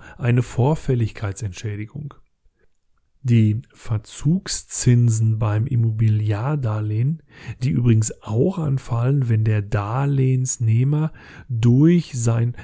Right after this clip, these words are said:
vertragswidriges Verhalten in Verzug geraten ist, wenn also der Kredit nicht unbedingt gekündigt wurde, aber die Verzugsvoraussetzungen vorliegen, die liegen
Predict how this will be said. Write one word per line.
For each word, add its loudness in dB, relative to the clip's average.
vertragswidriges -2
Verhalten 0
in -2
Verzug -2
geraten 0
ist, -2
wenn 2
also 0
der -2
Kredit 2
nicht -2
unbedingt 0
gekündigt 0
wurde, 4
aber 2
die 2
Verzugsvoraussetzungen -2
vorliegen, 2
die 4
liegen 2